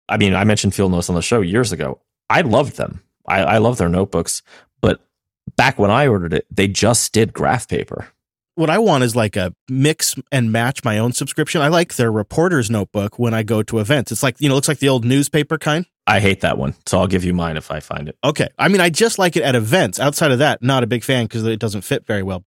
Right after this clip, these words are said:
Speaker 2: I don't mind the designs if they wanna put a design on there, but I just want something I can <laughs> write stuff down in real quick. That's what I want.
Speaker 1: Well, I like that they fit in my pocket.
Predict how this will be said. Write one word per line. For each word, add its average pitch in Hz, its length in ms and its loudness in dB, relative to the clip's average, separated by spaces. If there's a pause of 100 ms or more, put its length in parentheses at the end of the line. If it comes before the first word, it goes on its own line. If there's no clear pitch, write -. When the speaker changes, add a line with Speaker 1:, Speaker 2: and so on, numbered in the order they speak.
Speaker 2:
I 131 60 0
don't 185 140 2
mind 165 180 2
the 165 60 0
designs 120 480 0
if 117 80 -8
they 117 80 -4
wanna 110 180 -2
put 110 140 -8
a - 20 -12
design 98 380 -6
on 95 120 -6
there, 101 120 -4
but - 100 -6
I 113 80 -2
just 185 220 -8
want - 140 -8
something 98 280 -6
I 90 100 -6
can 110 160 -6
<laughs> - 20 -4
write - 220 -8
stuff - 280 -6
down 92 320 -6
in - 240 -8
real 120 160 0
quick. - 360 -6
That's 135 220 -2
what 131 100 0
I 127 100 0
want. 110 240 -4 (180)
Speaker 1:
Well, 139 100 6
I - 20 6
like 190 120 4
that 151 80 0
they 127 100 2
fit 127 180 2
in 95 60 -2
my 92 140 0
pocket. 98 560 -4